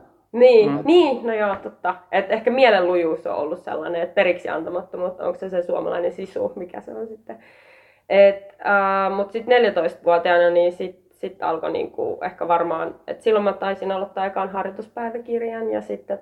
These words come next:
Speaker 1: tota, siitä lähti sellainen vähän systemaattisempi harjoittelu ja, ää, ja sitten on tullut just, että neljätoistavuotiaana taisi tulla eka Suomen mestaruus ja sitten siitä tota, lähti niinku silleen, että aika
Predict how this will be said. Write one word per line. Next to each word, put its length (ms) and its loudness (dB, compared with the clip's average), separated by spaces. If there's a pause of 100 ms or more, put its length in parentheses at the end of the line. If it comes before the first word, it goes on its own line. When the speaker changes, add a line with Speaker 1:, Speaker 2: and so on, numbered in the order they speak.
Speaker 1:
tota, 280 -10
siitä 340 -6
lähti 240 -8
sellainen 320 -2
vähän 160 -6
systemaattisempi 840 -10
harjoittelu 680 -6
ja, 180 -4 (1000)
ää, 300 -2 (640)
ja 60 -20
sitten 400 0
on 120 4
tullut 320 0
just, 320 -4
että 200 -4
neljätoistavuotiaana 680 -2
taisi 180 -10
tulla 140 -8
eka 180 -10
Suomen 320 -2
mestaruus 680 -8
ja 80 -10
sitten 340 -14
siitä 380 -10
tota, 440 -10 (160)
lähti 340 -8
niinku 220 -6
silleen, 400 -8
että 200 -10
aika 300 -8